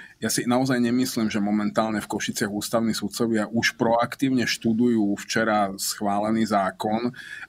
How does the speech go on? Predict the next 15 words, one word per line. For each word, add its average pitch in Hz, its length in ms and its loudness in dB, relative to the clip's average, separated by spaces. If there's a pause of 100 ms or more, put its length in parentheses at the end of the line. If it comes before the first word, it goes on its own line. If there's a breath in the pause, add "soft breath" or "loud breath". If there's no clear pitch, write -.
aby 156 320 2
v 151 160 -4
okamihu, 135 960 2
až 139 480 0
im 123 320 2
príde 123 400 2
podanie, 120 480 2
už 120 240 -2
na 123 160 2
to 131 80 -2
boli 117 240 0
pripravení 113 960 0
a 107 160 0
mohli 113 400 6
trebárs 110 560 2